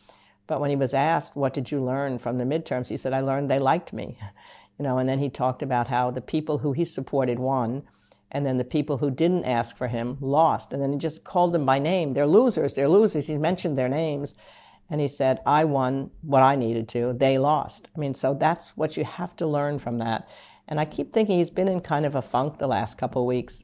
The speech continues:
you know, after his European trip where he didn't go to the cemetery here and then got roundly criticized for not going.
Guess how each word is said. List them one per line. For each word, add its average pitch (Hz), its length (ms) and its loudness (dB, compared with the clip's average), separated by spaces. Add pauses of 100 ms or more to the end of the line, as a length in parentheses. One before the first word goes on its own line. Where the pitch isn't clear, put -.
(120)
you 139 80 -6
know, 117 240 -4
after 139 300 -2
his 135 200 -4
European 135 680 0 (420)
trip - 360 0
where 139 120 0
he 139 100 -2
didn't 135 280 -2
go 127 140 0
to 131 80 0
the 123 80 -4
cemetery 131 560 -4
here 135 360 -2
and 127 140 0
then 127 180 -2
got 120 260 0
roundly 139 400 0
criticized 120 720 -4
for 135 100 -6
not 123 260 -4
going. 147 400 -2